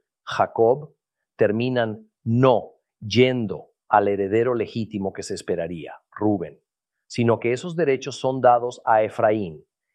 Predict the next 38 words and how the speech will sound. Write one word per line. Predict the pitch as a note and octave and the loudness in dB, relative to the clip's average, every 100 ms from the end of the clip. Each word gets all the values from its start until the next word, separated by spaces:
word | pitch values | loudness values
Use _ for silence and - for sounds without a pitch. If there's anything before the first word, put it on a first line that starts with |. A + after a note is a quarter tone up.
| _ | _
que | A2+ | 0
es | A2 C3 | 0 -2
en | A#2 | -2
realidad | A#2+ A2+ G#2+ A2+ A#2+ | 0 0 4 4 4
un | B2 A#2 | -2 -4
nieto | A#2 B2 A#2+ A2 | -2 -2 -2 -4
de | G2+ | -2
Jacob. | G#2+ - G#2+ - - _ _ _ _ _ _ - | -4 0 -2 -2 -12 _ _ _ _ _ _ -4
Es | A#2+ | -2
por | C#3+ C#3 | 2 0
eso | C3+ E3 | 0 -4
por | D3+ B2 | -4 -4
lo | A2+ | -4
que | A2+ | -2
Jacob | G#2+ - B2 B2+ - | -4 0 2 2 0
adoptó | A#2+ A2+ G#2+ - A#2 B2 | 0 2 0 2 2 4
a | A#2+ A2 | 2 0
Efraín | - A2 A2 A#2 E2 - _ _ | 0 0 0 -2 -8 -12 _ _
y | - G#2+ | -4 0
Manesá, | F#2+ F#2+ - C3 F2+ - _ _ _ | 0 -2 4 4 4 -2 _ _ _
lejos | A#2+ A#2+ D3+ D3+ G#2 F2+ | 0 4 4 2 -6 -6
de | G#2 | -6
José, | G2 G2+ - A2 C#2+ - _ _ _ _ | -4 -6 -2 -2 -2 -14 _ _ _ _
para | G#2+ G2+ - | 2 2 0
que | F#2+ | -4
Efraín | F2 F#2 F#2 A2+ A#2+ | -2 -2 0 -2 -4
se | A#2 | -4
convirtiera | A2+ G#2 F#2 - A#2 A#2 | -4 -4 -4 0 2 2
en | A2 G2+ | 0 -4
un | G#2 G#2+ | -4 -4
hijo | G2+ A#2 | -4 -4
de | A2+ | -4
Jacob, | B2 A#2+ E3+ - - _ _ _ | -2 2 2 0 -6 _ _ _
en | - F2+ | -10 -6
lugar | F2+ F#2+ G#2+ A2 | -4 2 2 2
de | A2+ | -2
un | A#2 | 2
nieto, | B2+ D3 - - | 2 2 0 -8